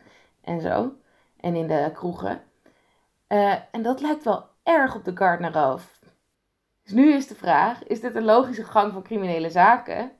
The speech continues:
En daarom dus toevallig, of helemaal niet? Nou ja, toen hadden, de F B I heeft dus, eh, al die mannen op kunnen pakken en die heeft toen de betrokkenen allemaal een deal aangeboden voor informatie over de Gardner-heist.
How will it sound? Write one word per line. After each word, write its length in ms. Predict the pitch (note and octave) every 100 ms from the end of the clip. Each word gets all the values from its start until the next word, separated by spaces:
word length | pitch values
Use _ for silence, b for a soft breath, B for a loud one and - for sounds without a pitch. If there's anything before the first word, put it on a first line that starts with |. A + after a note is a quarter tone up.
| _
En 160 | - F3+
daarom 300 | F3 F3 E3+
dus 160 | D#3+ D#3+
toevallig, 640 | D#3+ F3 F#3+ A2+ G#3 - _
of 240 | - G#3+ F3 - -
helemaal 460 | F3 E3 F3 F3
niet? 380 | A3+ B3+ - _ _ _ _ _ _ _ _ _ _ _ _ _ _ -
Nou 200 | F3+ E3+
ja, 120 | E3+
toen 180 | F#3+ G#3
hadden, 420 | G3+ G3+ - -
de 160 | G3+ G#3+
F 40 |
B 40 | G3+
I 60 |
heeft 380 | F#3+ G#3 G3 F#3
dus, 360 | F3+ F3 - -
eh, 380 | B2+ D3+ E3
al 80 | -
die 80 | F3+
mannen 220 | F3+ E3
op 160 | G#3 G#3
kunnen 240 | - -
pakken 380 | - E3 - E3
en 160 | D#3+ F3
die 100 | F3
heeft 140 | F3
toen 120 | F#3
de 60 | F3+
betrokkenen 480 | F3+ - G3+ G#3 F3
allemaal 280 | F3 E3
een 80 | E3
deal 300 | E3 F#3 A#3+
aangeboden 640 | F3 F3+ F3 F3+ E3+ E3+ F3
voor 120 | -
informatie 640 | F#3 F3 F3 E3 F#3 -
over 160 | E3 D#3+
de 60 | F3
Gardner-heist. 800 | E3+ G3+ F#3 D#3+ C#3+ - _